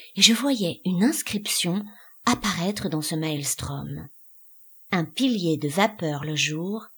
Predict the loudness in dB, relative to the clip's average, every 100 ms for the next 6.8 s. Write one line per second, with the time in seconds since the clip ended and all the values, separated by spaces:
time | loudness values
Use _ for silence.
0 | -4 -2 -2 -4 -6 -4 -4 -6 -10 -2
1 | 0 0 0 -2 -4 -8 -20 -20 -20 -20
2 | -20 -20 -20 -16 -6 -2 -2 -4 -6 -6
3 | 0 0 2 0 0 0 -2 -2 -4 -2
4 | 0 -2 -2 -4 -2 -2 -2 -2 -2 -4
5 | -6 -2 -2 -2 -4 -4 -2 0 0 -2
6 | -2 -2 -2 -2 0 2 0 -4